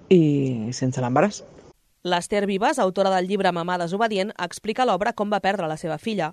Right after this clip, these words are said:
Speaker 2: una pèrdua que va arribar fa quatre anys, quan en una ecografia rutinària li van detectar una malformació al fetus.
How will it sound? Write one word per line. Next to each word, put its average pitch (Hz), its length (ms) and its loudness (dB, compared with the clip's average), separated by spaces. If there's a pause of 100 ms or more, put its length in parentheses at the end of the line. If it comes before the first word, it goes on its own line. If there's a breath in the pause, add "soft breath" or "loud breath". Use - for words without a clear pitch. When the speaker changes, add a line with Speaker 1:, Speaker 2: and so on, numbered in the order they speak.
(160)
Speaker 2:
una 160 220 -10
pèrdua 202 320 2
que 185 80 0
va 175 80 0
arribar 196 240 0
fa 202 160 -2
quatre 196 240 0
anys, 175 240 -6
quan 160 180 -6
en 175 120 -6
una 190 100 -4
ecografia 175 480 -6
rutinària 175 500 -4
li 165 80 -4
van 190 140 -2
detectar 175 480 -4
una 190 240 -4
malformació 165 580 -6
al 156 60 -6
fetus. - 460 -16